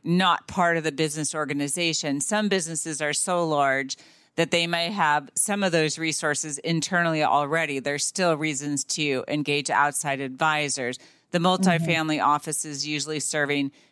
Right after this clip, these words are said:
Speaker 1: businesses who maybe don't have that entire team in place. Is that a fair way to
Speaker 2: Yeah,
Speaker 1: describe
Speaker 2: I mean,
Speaker 1: that?
Speaker 2: absolutely. We have a lot of clients that <clears throat> have the full team, and we have a lot of clients that need to,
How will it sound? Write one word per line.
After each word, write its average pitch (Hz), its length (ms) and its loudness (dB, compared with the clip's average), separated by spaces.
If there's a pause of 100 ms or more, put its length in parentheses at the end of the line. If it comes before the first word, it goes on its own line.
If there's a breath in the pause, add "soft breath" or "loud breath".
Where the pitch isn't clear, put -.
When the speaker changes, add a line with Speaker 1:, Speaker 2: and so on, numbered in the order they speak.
Speaker 1:
businesses 160 480 -2
who 160 100 -6
maybe 160 260 0
don't 147 200 0
have 139 420 0
that 135 220 -2
entire 143 440 -2
team 139 300 -2
in 131 140 -2
place. - 520 -2
Is 135 120 -4
that 139 260 0 (200)
a 147 40 -12
fair 147 300 0
way 143 160 0
to 220 100 6
Speaker 2:
Yeah, 320 60 8
Speaker 1:
describe 403 320 2
Speaker 2:
I 233 160 4
mean, 240 80 4
Speaker 1:
that? 214 240 0
Speaker 2:
absolutely. 220 720 2
We 220 160 4
have 247 180 4
a 220 40 2
lot 208 200 0
of 220 80 -4
clients 202 540 -2
that 175 480 2
<clears throat> 262 640 6
have 208 340 4
the 233 100 0
full 254 220 2
team, 262 340 2
and 214 140 4
we 190 120 4
have 185 240 2
a 185 40 0
lot 180 180 0
of 180 100 -2
clients 175 460 -4
that 165 260 4 (560 loud breath)
need 202 400 6
to, 180 440 2